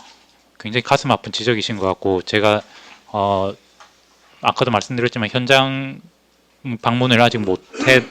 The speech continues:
못하고 그냥 말로만 전해 들었던 것보다도 방금 사진을 보여주시니까 더 열악한 환경인 것 같습니다. 이렇게,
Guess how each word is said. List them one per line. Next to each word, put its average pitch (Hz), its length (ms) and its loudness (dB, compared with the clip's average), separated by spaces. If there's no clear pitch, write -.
못하고 127 500 4
그냥 120 320 -2
말로만 110 360 2
전해 110 220 0
들었던 127 480 0
것보다도 120 680 2
방금 117 180 -6
사진을 123 420 -2
보여주시니까 101 920 -2
더 95 320 0
열악한 113 280 0
환경인 104 320 -6
것 104 60 -6
같습니다. 95 320 -8
이렇게, 123 220 -2